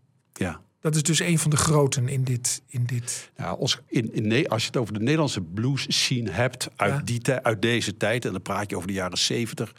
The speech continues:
Speaker 2: Ja.
Speaker 1: van de vorige eeuw, dan is dit wel een grootheid. Overigens, ik vertelde je net even in de break dat er ook een hele leuke,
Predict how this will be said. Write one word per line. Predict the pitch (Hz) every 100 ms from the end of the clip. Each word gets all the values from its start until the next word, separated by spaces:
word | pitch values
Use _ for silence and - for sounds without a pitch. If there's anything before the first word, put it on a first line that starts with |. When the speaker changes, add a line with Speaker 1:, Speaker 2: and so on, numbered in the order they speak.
| -
Speaker 2:
Ja. | 151 139 - -
Speaker 1:
van | 117 98
de |
vorige | 101 117 104 131 143
eeuw, | 113 131 139 - - -
dan | 98
is | 104
dit | - 101
wel | 110 101
een | 95
grootheid. | - 113 104 87 104 139 - _ _ _ - _
Overigens, | 156 135 120 123 - -
ik | -
vertelde | - - 165 131
je | 120 131
net | 127 151
even | 135 147 117
in |
de | 113 101
break | 127 143 -
dat | 123 110
er |
ook | 127 120
een | 110
hele | 120 160 131
leuke, | 123 123 117